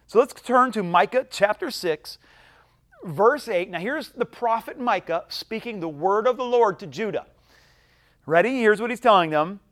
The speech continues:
Talking about God, "He has told you, O man, what is good, and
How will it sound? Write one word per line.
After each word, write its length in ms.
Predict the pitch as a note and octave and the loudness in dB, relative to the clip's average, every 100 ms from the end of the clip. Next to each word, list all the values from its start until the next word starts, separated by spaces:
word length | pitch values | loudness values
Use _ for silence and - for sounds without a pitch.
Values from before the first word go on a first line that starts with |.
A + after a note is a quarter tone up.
| _ _ | _ _
Talking 300 | E3+ F3+ B3 | 0 0 0
about 280 | A#3+ B3+ F3 | 2 2 4
God, 300 | G3 F3+ E3+ | 6 6 4
"He 140 | A#3+ | -2
has 240 | C#4+ C4+ - | -4 -4 -6
told 360 | A#3+ D4 A#3 | -8 -6 -6
you, 160 | G3+ D#3+ | -2 0
O 100 | D3 | 0
man, 480 | C#3+ C3 B2+ F#3 A3 _ _ _ _ _ - | -4 -8 -10 -14 -18 _ _ _ _ _ -6
what 240 | E3 G#3+ | -2 0
is 160 | G3 B2 | -2 0
good, 400 | G#3+ A#3+ E3+ E3 | 4 4 4 -2
and 180 | D#3+ | -8